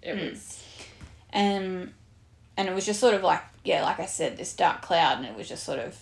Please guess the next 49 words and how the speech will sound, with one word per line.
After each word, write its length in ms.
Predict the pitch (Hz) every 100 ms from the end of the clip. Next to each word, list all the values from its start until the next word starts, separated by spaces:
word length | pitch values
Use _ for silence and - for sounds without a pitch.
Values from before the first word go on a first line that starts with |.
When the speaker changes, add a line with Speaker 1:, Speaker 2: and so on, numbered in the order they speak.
| -
Speaker 2:
getting 200 | - -
darker 280 | - 110 -
and 80 | -
darker. 280 | 113 - - 82 -
And 340 | 185 180 165 - - -
since 280 | - 220 214
I've 140 | 220
sort 280 | 220 180 170
of 180 | 185 196
spoken 340 | - 190 202 208
to 80 |
a 40 | 214
few 180 | 214 214
people 380 | 220 220 247 226
about 300 | 220 220 -
this, 360 | 233 233 - - - - -
they've 160 | 196 196
been 120 | 202
like, 180 | 185 -
"Have 120 | 202
you 60 | 190
seen 180 | 180
a 60 | 170
doctor?" 280 | - - -
I'm 80 | -
like, 180 | 131 -
"No, 100 | -
I, 240 | - - - -
I 80 | 143
know 160 | 151 -
I 80 | -
don't 200 | - -
need 100 | -
to 80 |
see 160 | - -
a 60 | -
doctor." 500 | - - - 277 294 - - - -
Um, 400 | - 165 - - - - - - - -
been 180 | 170
darker 420 | 175 - - 269 311 - - -
<laughs> 420 | - - - -
a 60 | 240
very, 420 | 220 202 196 202
very, 260 | 214 196 196
very 320 | 196 185 180
long 240 | 185 170 208
time 280 | - -
ago. 380 | - - 92 - 480 - - - - -
Um, 560 | - 185 180 185 -